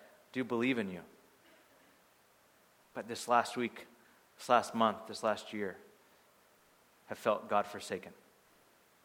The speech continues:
Maybe in their jobs or in their families or in their lives, they just feel like they've been forsaken. I pray that you would show them through the cross today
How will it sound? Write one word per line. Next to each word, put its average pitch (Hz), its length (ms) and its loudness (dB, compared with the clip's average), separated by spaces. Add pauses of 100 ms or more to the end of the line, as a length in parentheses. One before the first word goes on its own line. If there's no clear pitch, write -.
(1080)
Maybe 104 220 -2
in 104 60 0
their 104 120 0
jobs 101 500 4
or 92 200 -6 (1400)
in 107 100 -6
their 101 180 2
families 107 600 0
or 101 80 -4
in 104 80 -4
their 101 140 -2
lives, 101 320 2
they 101 80 -6
just 101 200 -10
feel 107 160 -4
like 101 220 0
they've 101 180 -8
been 101 120 -8
forsaken. 104 500 -8 (1400)
I 101 60 -16
pray 117 160 -2
that 113 100 0
you 113 80 -4
would 110 140 -6
show - 420 0
them 123 280 2 (100)
through 117 140 -4
the 117 60 -6
cross - 560 0
today 104 380 0